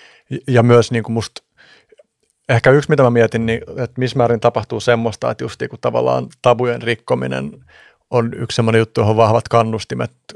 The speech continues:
ihan vaan sillä, kun ihmiset tykkää saada reaktioita irti toisista. Niin sit mä mietin niinku sitä, että,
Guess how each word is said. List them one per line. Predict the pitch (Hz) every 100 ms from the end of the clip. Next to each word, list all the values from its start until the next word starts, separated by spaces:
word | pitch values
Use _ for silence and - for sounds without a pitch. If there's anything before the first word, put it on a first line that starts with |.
| - _ -
ihan | 110 110
vaan | 117 120 -
sillä, | 131 135 131
kun | - -
ihmiset | 95 107 104 -
tykkää | 113 - 127
saada | 117 - 117
reaktioita | 120 123 - 123 -
irti | - - -
toisista. | 95 107 110 120 - - - - -
Niin | 110
sit | -
mä |
mietin | 113 110 117 110
niinku | 107
sitä, | 110 113 117
että, | 120 - -